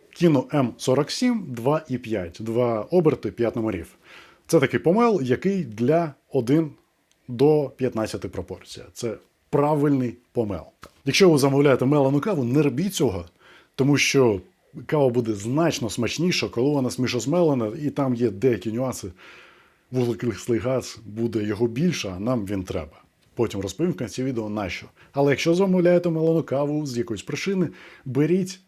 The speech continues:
помел під аеропрес, під гейзер, таке щось. Тобто не беріть під френч-прес, бо це буде завеликий. Візьміть кавомолку. Не псуйте каву. Це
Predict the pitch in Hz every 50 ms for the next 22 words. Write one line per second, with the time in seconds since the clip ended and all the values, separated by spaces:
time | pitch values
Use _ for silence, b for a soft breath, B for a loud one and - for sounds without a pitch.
0 | _ _ _ _ 156 143 127 127 143 156 165 160 139 - b b b _ 135 139
1 | 131 - _ - 139 143 143 139 131 - - 135 151 160 139 - - - 110 98
2 | 117 135 151 147 117 104 92 90 - 117 - 117 98 90 - - 98 - - _
3 | _ 123 117 113 117 - - - 120 - - 123 127 151 143 120 135 143 170 170
4 | - - - b b b b - 127 - - - 120 113 - - - - 87 78
5 | 76 - - 110 110 110 - 131 117 113 104 104 98 107 95 98 92 87 - -
6 | - - - _ _ b b b b b b b b b _ 156 151 151 185 180
7 | 135 156 170 180 180 160 - - - 170 160 143 156 156 143 131 127 113 92 90
8 | 87 - - - _ _ _ _ _ _ _ _ - 147 151 151 139 - - -
9 | 160 160 135 - 131 107 - - 113 98 92 87 92 87 _ _ 90 - - 147
10 | 156 143